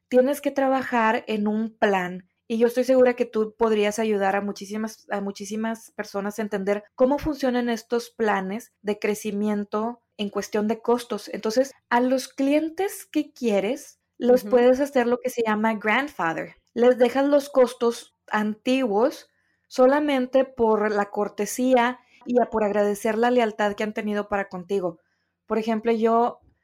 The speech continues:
Speaker 1: mi cliente de mi factura uno,
Speaker 2: Ujú.
Speaker 1: al día de hoy sigue recibiendo los mismos precios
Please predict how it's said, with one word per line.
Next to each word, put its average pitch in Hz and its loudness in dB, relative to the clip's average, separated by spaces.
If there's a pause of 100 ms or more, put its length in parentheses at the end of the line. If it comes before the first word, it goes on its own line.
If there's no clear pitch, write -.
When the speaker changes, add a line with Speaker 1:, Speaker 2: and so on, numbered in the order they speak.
(300)
Speaker 1:
mi 220 -6
cliente 240 2
de 262 2
mi 254 2
factura 233 0
uno, 254 -2 (300)
Speaker 2:
Ujú. 220 -12
Speaker 1:
al 220 0
día 220 2
de 240 4
hoy 247 4
sigue 226 0
recibiendo 214 -2
los 208 -2
mismos 196 -6
precios 208 -4